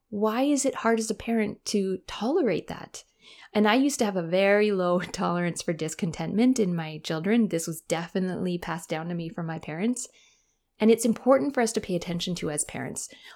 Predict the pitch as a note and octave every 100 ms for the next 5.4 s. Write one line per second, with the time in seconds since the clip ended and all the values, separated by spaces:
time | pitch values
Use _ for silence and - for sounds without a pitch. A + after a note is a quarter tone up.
0 | - F#3 G3+ A3 - C4 B3+ F#3+ E3+ D#3+
1 | - - F#3 - F3 - F#3 E3+ - E3
2 | D#3 D#3+ F3+ F3+ D#3+ D#3+ E3 E3 D#3+ E3+
3 | D#3+ E3 - E3+ - - E3 - G3+ A3
4 | B3+ F4+ G#3+ G3 G#3 F3 D#3+ E3+ F3 E3
5 | E3+ D#3+ -